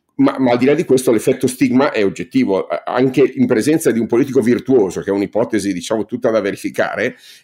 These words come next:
ehm, le f-, aspettare la, la richiesta, aspettare la, come dire, che la segnalazione sia oggettiva, vuol dire intervenire in ritardo e dimezzare notevolmente, o più che dimezzare,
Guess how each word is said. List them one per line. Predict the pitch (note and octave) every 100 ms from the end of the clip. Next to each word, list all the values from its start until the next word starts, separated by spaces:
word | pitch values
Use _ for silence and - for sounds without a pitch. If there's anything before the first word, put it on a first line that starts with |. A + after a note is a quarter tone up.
| -
ehm, | A2+ G#2+ A2 A2 G#2+ G#2 _ -
le | A2 B2+
f-, | B2+ _ -
aspettare | C3 - - B2+ B2+ - F#3+ D#3 G#2+ G#2+
la, | A2 G2
la | G#2+ F#2+
richiesta, | G2 - A2+ F2 - - D2
aspettare | - - G2+ - D#3 C#3+
la, | G2+ - _ _ _ _
come | - A#2
dire, | G#2+ F#2+ E2+ -
che | - A2
la | G2+
segnalazione | - - B2 B2+ C3 B2 - D#3+ F3 C#3+
sia | - B2 A#2+
oggettiva, | B2 - A2 - D#2+ - D2 F#2 - _ _
vuol | F2+ D3+
dire | D#3+ D4
intervenire | D#3+ A#2+ D3+
in | C3
ritardo | A2+ C3+ G2+ F2+ F2 -
e | C3 G2+ F2+
dimezzare | G2+ C#3 C#3+ B2 C#3 C3+ F#2+ F2
notevolmente, | G#2 A2 A2+ A2+ A#2+ B2+ F#2+ G2 C3 C#3 F#2+
o | G2 F#2 F#2 F2
più | C#3+
che | C3
dimezzare, | G2 G#2 A#2 G#2+ G2+ C3